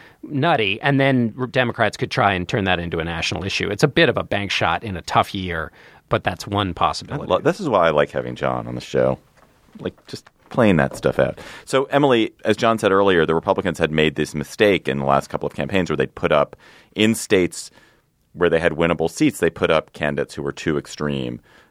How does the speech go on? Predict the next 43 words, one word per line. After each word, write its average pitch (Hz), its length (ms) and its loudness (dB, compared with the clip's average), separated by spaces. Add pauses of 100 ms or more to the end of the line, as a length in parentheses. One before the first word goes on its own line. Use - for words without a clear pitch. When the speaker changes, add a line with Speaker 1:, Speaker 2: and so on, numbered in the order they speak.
(200)
Speaker 2:
in 95 100 0
the, 90 120 2
in 95 120 -2
these 82 100 -2
kind 87 160 -4
of 80 60 -8
centrist 101 480 -2
states, - 520 -8
like 67 200 0
in 67 120 -6
Indiana 67 540 -2
or 62 120 -2
Missouri 65 560 0
or, 62 220 -2
or 65 160 -4
Delaware 65 500 0
or 62 40 -4
Nevada. 80 420 2 (520)
But 110 100 2
it 117 120 0
seems 170 200 0
like 117 140 2
they're, 95 180 4 (120)
that 92 120 4
in 87 160 2
places 110 320 0
where 95 100 4
they're 80 120 2
safe, 98 520 0
it 82 120 -4
is 80 160 -4
fine 92 480 0
for - 160 -6
n-, 76 180 -4
them 73 200 -2
now 67 240 0
to 73 120 -6
run 69 380 0
people - 320 -10
who 67 80 -4
are 65 80 -2
quite - 240 -2
extreme, - 400 -14